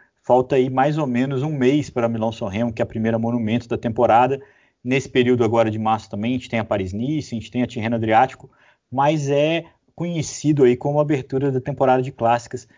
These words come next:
A gente vai ter prova também na França, vai ter prova na, na Itália de um dia, né, prova clássica, mas a Omloop é a que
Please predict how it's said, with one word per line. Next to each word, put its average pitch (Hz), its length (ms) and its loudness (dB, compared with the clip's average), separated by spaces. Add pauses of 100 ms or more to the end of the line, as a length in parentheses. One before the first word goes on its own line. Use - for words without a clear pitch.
(120)
A - 40 -12
gente 113 120 -6
vai 117 80 2
ter 123 120 0
prova 120 280 2
também 117 260 -4
na 113 120 -4
França, 143 520 -6
vai 120 100 -2
ter 110 120 -6
prova 120 360 0
na, 101 160 -2 (120)
na 101 180 -4
Itália 131 520 0 (180)
de 98 120 -2
um 104 80 0
dia, 143 320 2
né, 135 120 0
prova 107 280 -2
clássica, 151 500 -2 (500)
mas 123 440 -2
a 123 180 4
Omloop 143 680 -2
é 135 420 0
a 143 80 -2
que 156 600 -6